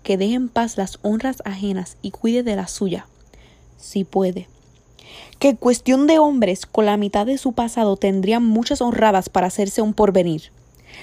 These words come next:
Largo de aquí, pelgar. Ah, y de paso puede decirle también que le eche un poco más de vino al agua que vende. Ladrona.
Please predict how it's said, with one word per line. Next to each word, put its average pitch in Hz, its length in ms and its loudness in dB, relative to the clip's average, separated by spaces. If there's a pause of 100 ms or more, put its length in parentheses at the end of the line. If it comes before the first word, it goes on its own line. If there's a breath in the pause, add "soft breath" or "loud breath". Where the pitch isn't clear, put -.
(180 loud breath)
Largo 269 380 4
de 240 60 4
aquí, 208 360 0 (120)
pelgar. 185 600 0 (2000 soft breath)
Ah, 262 280 4 (480 loud breath)
y 262 140 6
de 262 120 4
paso 262 300 0
puede 302 280 4
decirle 277 460 2
también 240 380 0
que 226 160 0
le 208 160 2
eche 220 160 -2
un 247 120 0
poco 247 320 0
más 233 220 -6
de 214 140 0
vino 226 240 0
al 196 80 -2
agua 214 280 0
que 180 140 0
vende. 190 400 2 (240)
Ladrona. 202 760 2